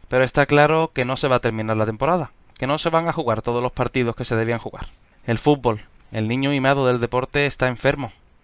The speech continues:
Él tampoco se ha librado. ¿Qué será de los demás? Los demás hermanos sobreviven a duras penas entre peticiones de solidaridad a sus socios,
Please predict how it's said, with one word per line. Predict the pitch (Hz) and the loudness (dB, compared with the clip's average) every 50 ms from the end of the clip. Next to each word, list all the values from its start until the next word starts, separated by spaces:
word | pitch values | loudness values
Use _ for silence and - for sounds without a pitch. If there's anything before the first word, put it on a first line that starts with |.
| _ - | _ -8
Él | - 123 113 | -6 -4 -2
tampoco | - 123 117 113 127 123 - 117 | -2 -2 -2 -2 -4 -4 -4 -4
se | - 120 | -2 -2
ha | |
librado. | 110 107 110 117 131 120 110 - - _ - - | -2 0 0 0 0 0 -2 -8 -16 _ -10 -4
¿Qué | - 139 | -2 0
será | 131 - 143 131 117 107 | 2 4 4 4 4 4
de | 104 | 2
los | 104 110 110 | 0 -4 -6
demás? | 110 104 104 101 - - - - - - | -8 -10 -10 -10 -14 -16 -18 -18 -6 0
Los | 135 123 123 | 2 4 4
demás | 139 147 151 165 | 6 6 6 4
hermanos | 165 165 160 160 175 170 - | 4 4 2 2 2 2 0
sobreviven | 170 156 135 131 135 143 143 143 156 156 156 151 | 0 0 0 0 -2 -2 0 0 0 0 0 -2
a | 139 127 | -2 -2
duras | 139 143 139 131 | 0 -2 -2 -2
penas | - - 139 139 135 117 110 | 0 2 2 2 2 2 -2
entre | 113 113 110 120 113 | -2 -2 -2 -2 -2
peticiones | - - - 117 - 127 127 135 143 139 | -2 -4 -6 -6 -2 -2 -2 0 0 0
de | 139 135 | 0 0
solidaridad | 127 - 131 123 123 120 117 117 110 127 135 147 - - | 0 0 0 0 2 2 2 2 2 2 0 0 0 -4
a | 123 | -6
sus | - 120 113 - | -6 -4 -2 -2
socios, | - 131 123 - 147 151 165 160 - | 0 0 0 0 0 0 0 -2 -4